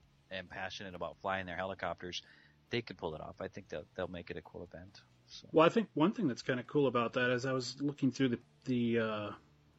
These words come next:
Speaker 2: event advertising, I guess you'll call it.
Speaker 1: Yeah.
Speaker 2: They're gonna be giving away X sevens as prizes.
Speaker 1: Yeah, that's cool, man. I gotta get a plane
Speaker 2: Mm-hmm.
Speaker 1: ticket then. Shoot.
Speaker 2: You better get over there. I mean, you know, I suppose you could probably buy an X seven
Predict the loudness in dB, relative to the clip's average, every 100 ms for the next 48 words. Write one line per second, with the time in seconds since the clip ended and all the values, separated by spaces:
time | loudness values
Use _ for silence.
0 | _ -14 -14 2 4 6 6 6 2 -2
1 | 0 0 0 0 0 -4 -6 -4 -4 -4
2 | -2 2 4 2 -2 -18 _ _ -8 -4
3 | -4 -6 _ _ _ _ 6 8 8 6
4 | 4 4 4 4 4 2 0 0 0 -2
5 | -6 -12 -16 _ -4 -4 0 2 0 -4
6 | -12 -16 _ _ _ 0 2 4 2 0
7 | 0 2 2 2 -2 -10 _ 0 2 2
8 | 2 0 -2 -6 -4 -6 -8 -10 -10 -12
9 | -10 -10 -10 -16 -20 -20 _ _ _ _
10 | -6 4 4 4 4 4 4 4 6 6
11 | 4 4 6 6 8 6 6 2 -6 _
12 | _ _ _ -2 0 2 8 8 8 4
13 | -2 -4 0 2 4 6 8 8 6 2
14 | 4 6 4